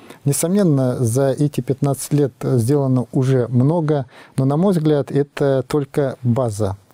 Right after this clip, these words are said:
или площадка для того, чтобы сделать новый прыжок вперед и быть, э, полезными для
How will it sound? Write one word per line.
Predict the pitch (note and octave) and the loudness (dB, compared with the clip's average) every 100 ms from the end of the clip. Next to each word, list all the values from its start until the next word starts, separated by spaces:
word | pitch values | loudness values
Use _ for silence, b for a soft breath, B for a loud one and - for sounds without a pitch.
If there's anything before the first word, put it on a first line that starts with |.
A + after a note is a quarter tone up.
| B B B - | B B B -2
или | C#3 C#3 C3 - | 0 2 0 -4
площадка | D3 - C#3+ - - G#2+ | -6 -2 -4 -6 -6 -6
для | A2+ B2 | -2 -2
того, | C#3 D3 E3 | -2 -2 -2
чтобы | - B2+ B2 | -2 -2 0
сделать | A2+ C#3+ C3+ B2 | 0 0 0 0
новый | C#3 B2 A2+ | 0 0 -2
прыжок | A#2+ A#2 A#2 - | -2 -2 -2 -4
вперед | - C#3 E3+ - B B B B - | -2 0 0 -4 B B B B -4
и | D3 C#3+ C#3 C3+ C3 B2+ B2+ | 0 2 4 4 4 2 2
быть, | C3+ D3 A3 - - _ _ | 0 0 -2 -6 -18 _ _
э, | C3 B2 A#2+ A#2 A#2+ | -2 0 -2 -4 -6
полезными | C3+ D#3 D#3 C#3+ C#3 C3+ A#2+ | -2 0 2 2 2 2 0
для | B2+ C3 C3 B2+ | 0 2 0 -2